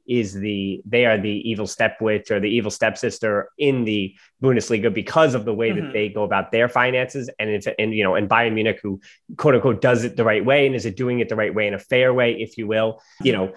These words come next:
Speaker 1: whenever a manager for the second place team goes to the first place team, as well as the starting center back and the starting center midfielder or the captain of a team, there, there's no way to get around that narrative. I understand your explanation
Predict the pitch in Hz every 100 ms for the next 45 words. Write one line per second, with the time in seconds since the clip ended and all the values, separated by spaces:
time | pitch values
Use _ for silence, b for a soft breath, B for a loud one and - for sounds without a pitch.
0 | B 139 175 185 175 131 135 135 123 123
1 | 113 - 107 - - 110 117 101 - 113
2 | 104 107 98 98 - 110 - 110 104 -
3 | 117 107 110 104 98 107 101 95 - 104
4 | 98 - 110 98 101 98 95 - 90 82
5 | 92 101 110 123 110 104 104 95 101 95
6 | 120 110 113 104 101 110 104 98 _ b
7 | b 135 151 - 165 131 175 190 123 143
8 | 117 117 123 113 87 95 101 117 117 113
9 | 143 147 139 123 120 120 107 110 104 107
10 | - 98 101 101 95